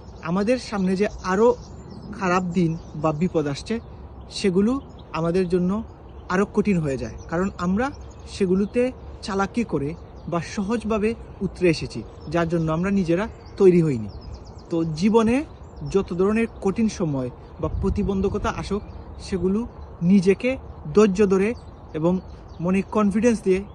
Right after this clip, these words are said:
ধৈর্য ধরে এগিয়ে যেতে হবে। এভাবে প্রজাপতির মতো কেউ যদি আপনাকে সাহায্য করে, তাহলে আপনি জীবনে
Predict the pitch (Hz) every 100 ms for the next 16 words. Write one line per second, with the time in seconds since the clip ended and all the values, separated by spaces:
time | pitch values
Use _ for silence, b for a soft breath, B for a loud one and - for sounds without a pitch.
0 | - 156 180 170 165 165 165 170 147 147
1 | 139 123 110 101 - - - - 214 208
2 | 247 220 233 - - - - - 202 180
3 | 202 214 202 208 202 202 247 262 - -
4 | - 208 202 196 185 214 - - - -
5 | 156 - 170 208 - 156 147 175 185 190
6 | 226 - - - 156 190 214 - - -
7 | 156 170 175 170 156 160 151